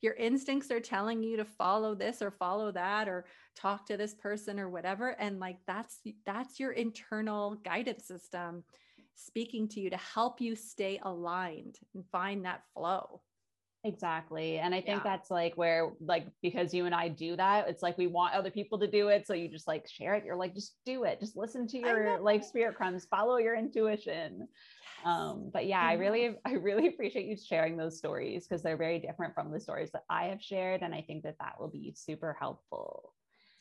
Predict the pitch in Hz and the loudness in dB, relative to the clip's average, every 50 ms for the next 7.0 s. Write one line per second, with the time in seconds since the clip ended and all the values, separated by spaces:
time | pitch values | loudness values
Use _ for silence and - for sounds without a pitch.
0 | - - 254 339 392 220 208 233 247 226 202 190 180 185 214 208 - 220 220 247 | 2 4 6 8 8 8 8 8 8 8 8 6 2 -2 -4 -2 0 2 2 2
1 | 247 220 220 233 247 285 285 269 240 233 214 185 175 180 160 - 220 254 339 508 | 4 4 4 4 4 2 0 2 6 6 6 6 6 2 -4 -4 -4 -2 -2 -2
2 | - - 175 160 160 202 226 226 208 202 202 196 196 190 170 165 170 - - 180 | 0 0 0 2 2 2 2 0 0 0 2 2 0 0 -2 -4 -6 -4 0 0
3 | 180 180 208 175 165 165 156 160 160 160 - 269 277 269 247 220 220 208 208 190 | 0 0 0 -2 -2 -2 -4 -4 -6 -4 0 2 4 4 4 4 4 4 4 4
4 | 175 175 175 180 175 175 170 - 175 165 165 160 151 151 - 156 - 185 214 233 | 2 2 2 -2 -4 -4 -6 -6 -6 -8 -6 -6 -6 -6 -8 -4 0 0 2 2
5 | 226 226 220 214 220 220 196 190 190 - 180 175 175 175 175 - - - - - | 2 0 -2 -4 -2 -2 -4 -4 -4 -4 -2 0 0 0 0 -4 -10 -20 -14 -6
6 | - 175 175 175 165 160 160 160 160 160 - - 151 - 98 98 85 92 92 - | -4 -2 -2 0 0 0 0 0 0 -2 -2 -2 -2 -2 0 0 0 -2 -2 -4